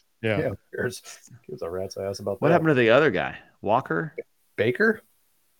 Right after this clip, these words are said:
Speaker 3: No, I know Baker.
Speaker 2: Oh, oh, oh.
Speaker 3: He came in.
Speaker 2: Uh, well, I think
Speaker 3: Did
Speaker 2: he
Speaker 3: he get hurt or
Speaker 2: got
Speaker 3: two? Did he get tur-,
Speaker 2: P J
Speaker 3: hurt?
Speaker 2: P J Williams or something?
Speaker 3: Yeah.
Speaker 2: Uh, I know. I just think he's also kinda sucks. I just, they just
Speaker 3: Huh.
Speaker 2: have three quarterbacks that are just not good. I say he sucks, and they, they, he beat the, he beat the
Speaker 3: Quarterback
Speaker 2: Tom,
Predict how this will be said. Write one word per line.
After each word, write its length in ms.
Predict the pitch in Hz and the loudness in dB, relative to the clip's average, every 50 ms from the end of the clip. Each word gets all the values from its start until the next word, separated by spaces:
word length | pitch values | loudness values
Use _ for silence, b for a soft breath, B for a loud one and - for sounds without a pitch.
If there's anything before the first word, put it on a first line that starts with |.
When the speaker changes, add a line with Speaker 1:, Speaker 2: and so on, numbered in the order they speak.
| _ _ _ - | _ _ _ -8
Speaker 3:
No, 180 | 107 107 104 101 | -6 -4 -4 -4
I 80 | 101 104 | -4 -4
know 140 | 120 123 | -4 -6
Baker. 440 | 101 - 85 90 85 - 80 73 - - | -6 -6 -6 -6 -8 -10 -12 -4 6 10
Speaker 2:
Oh, 80 | 143 147 | 12 12
oh, 520 | 131 113 107 110 110 101 87 92 98 85 - | 12 12 8 8 6 4 4 2 0 0 -2
oh. 40 | - | -2
Speaker 3:
He 60 | 123 | -2
came 200 | - 104 101 98 98 | 0 2 2 2 2
in. 80 | 95 95 | 2 2
Speaker 2:
Uh, 840 | 92 92 92 90 90 90 85 85 82 80 80 78 78 78 78 78 - _ _ _ - | 0 0 -2 -2 -2 -2 -2 -2 -4 -4 -4 -6 -6 -8 -10 -12 -14 _ _ _ -10
well, 100 | - 104 | -10 -8
I 20 | |
think 160 | - 143 127 | -6 -6 -6
Speaker 3:
Did 100 | - 135 131 | -2 0 2
Speaker 2:
he 60 | 131 | 4
Speaker 3:
he 40 | 143 | 4
get 120 | 147 151 151 | 4 4 6
hurt 180 | 151 147 143 | 4 4 4
or 60 | 143 | 4
Speaker 2:
got 60 | 127 113 | 0 0
Speaker 3:
two? 180 | 117 147 160 - - - | -4 -4 -4 -6 -10 -6
Did 140 | 110 107 | -4 -2
he 80 | 113 131 | 0 0
get 140 | 143 143 - | 0 0 0
tur-, 120 | - 147 - | 0 -4 -4
Speaker 2:
P 180 | 110 - 104 | -4 -6 -4
J 60 | 104 | -2
Speaker 3:
hurt? 220 | 104 120 143 156 - _ _ _ _ - | 0 0 0 -2 -2 _ _ _ _ -10
Speaker 2:
P 80 | 110 | -6
J 140 | 104 107 101 | -4 -4 -4
Williams 400 | 98 101 107 113 123 135 147 151 | -2 -2 -4 -4 -4 -4 -6 -8
or 40 | 139 | -10
something? 240 | 131 - 151 147 147 - | -10 -10 -10 -10 -6 -4
Speaker 3:
Yeah. 480 | 107 107 107 104 104 92 90 76 73 80 - _ _ - - - B B B B B | -2 0 0 0 0 0 -2 -2 -4 -8 -12 _ _ -20 -20 -20 B B B B B
Speaker 2:
Uh, 40 | B B B B B _ _ _ _ _ _ _ - | B B B B B _ _ _ _ _ _ _ -10
I 60 | - | -8
know. 160 | 98 98 98 92 | -6 -4 -2 -2
I 60 | 101 | -2
just 120 | 98 - | -4 -4
think 120 | - 98 - | -8 -10 -10
he's 340 | - 87 - - - - _ _ _ _ - | -10 -8 -4 -4 -4 -4 _ _ _ _ -6
also 280 | 92 90 - - 90 87 | -6 -6 -4 -6 -8 -8
kinda 220 | - - 87 82 | -6 -8 -10 -8
sucks. 420 | - - 92 80 - - - - - - | -6 -4 -6 -6 -6 -6 -14 -12 -6 -2
I 60 | 147 | -2
just, 140 | 170 - - 294 | -2 0 2 4
they 80 | - | 6
just 80 | - - | 6 8
Speaker 3:
Huh. 60 | 175 | 6
Speaker 2:
have 80 | 127 - | 4 4
three 120 | - 110 98 | -2 -10 -6
quarterbacks 360 | - 110 104 98 - 95 - - | -4 -2 -2 0 -2 -4 -4 -6
that 40 | 92 | -10
are 60 | 82 | -10
just 140 | 85 - - | -10 -10 -10
not 140 | - 87 - | -10 -10 -10
good. 180 | - 98 - - - | -10 -12 -12 -8 -8
I 60 | 117 | -2
say 160 | - - 127 | 2 2 2
he 60 | 107 - | 2 2
sucks, 340 | - - 117 107 - - | 4 4 4 4 4 0
and 240 | - 98 98 98 - - | -6 -6 -6 -6 -8 -6
they, 160 | - 98 92 | -6 -6 -6
they, 120 | - - - | -6 -8 -12
he 60 | - | -8
beat 180 | 95 101 - | -8 -8 -6
the, 80 | - 82 | -6 -8
he 20 | 80 | -8
beat 540 | 80 76 - _ _ _ _ _ _ _ - | -8 -10 -12 _ _ _ _ _ _ _ -6
the 40 | - 101 | 0 2
Speaker 3:
Quarterback 320 | 123 110 98 107 101 95 | 2 2 2 0 0 -2
Speaker 2:
Tom, 80 | 90 | -2